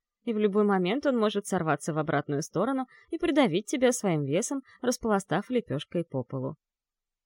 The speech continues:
«Вы стихийное бедствие, Карпова!» С видом мученика выдохнул тролль и пошатнулся в мою сторону. «Опасно. Ещё один такой выдох, и я сама слягу тут рядышком в хмельном обмороке».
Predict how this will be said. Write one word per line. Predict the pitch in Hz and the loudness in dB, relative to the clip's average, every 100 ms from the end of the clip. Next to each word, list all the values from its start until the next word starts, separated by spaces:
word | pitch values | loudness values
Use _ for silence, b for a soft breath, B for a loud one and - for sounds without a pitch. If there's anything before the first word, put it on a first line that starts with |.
| - | -6
«Вы | 208 214 | 2 2
стихийное | 226 285 - 320 285 269 | 2 -4 0 2 2 2
бедствие, | 185 214 190 165 - 151 151 | 2 6 6 4 -2 -2 -2
Карпова!» | - 139 131 - 127 123 _ _ _ _ _ - | -2 -4 -4 -6 -8 -8 _ _ _ _ _ -12
С | - | 0
видом | 247 208 214 208 | 2 4 4 4
мученика | 196 - 170 156 - 151 | 0 0 0 0 -2 -2
выдохнул | 151 143 156 151 156 | -2 -4 -4 -2 -4
тролль | 156 165 247 269 _ _ | -2 -2 -2 -4 _ _
и | - | -10
пошатнулся | 262 262 233 208 185 226 269 | -4 -2 -2 0 0 0 0
в | 247 | 0
мою | 185 139 156 | 0 0 -2
сторону. | - - 127 135 - 170 _ _ - | -4 -6 -4 -6 -8 -12 _ _ -6
«Опасно. | 175 - 160 143 131 - 151 - _ _ _ - | -6 -4 -2 -2 -4 -6 -10 -10 _ _ _ -4
Ещё | 202 226 214 | -2 0 2
один | 175 165 156 | 4 4 0
такой | 156 156 165 143 | -2 -2 -2 0
выдох, | 147 196 262 - _ _ | -2 -2 -2 -4 _ _
и | 311 | -2
я | 311 | 0
сама | 311 285 277 320 | 2 2 2 0
слягу | 285 247 208 175 | 2 4 4 2
тут | 175 170 | 0 -2
рядышком | 180 160 151 - 160 156 | 0 0 -2 -4 -4 -4
в | |
хмельном | - 156 156 156 151 | -2 -2 0 -2 -2
обмороке». | 135 147 147 135 - - | -6 -6 -4 -6 -8 -12